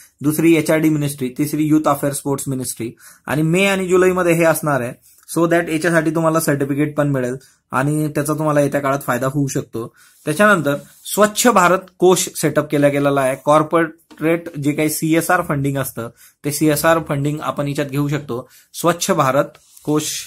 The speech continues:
अ, हे आपल्यासाठी महत्वाचं आहे आणि त्याचा नंतर वापर केला जाऊ शकतो याच्याकरता.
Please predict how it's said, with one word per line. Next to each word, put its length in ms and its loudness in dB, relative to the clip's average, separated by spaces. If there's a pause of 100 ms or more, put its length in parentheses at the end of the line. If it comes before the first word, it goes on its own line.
(120)
अ, 120 -6
हे 340 -2
आपल्यासाठी 400 -2
महत्वाचं 360 -2
आहे 60 -6
आणि 100 -6
त्याचा 160 0
नंतर 240 -2
वापर 260 2
केला 240 -2
जाऊ 180 -4
शकतो 400 -10 (320)
याच्याकरता. 520 -4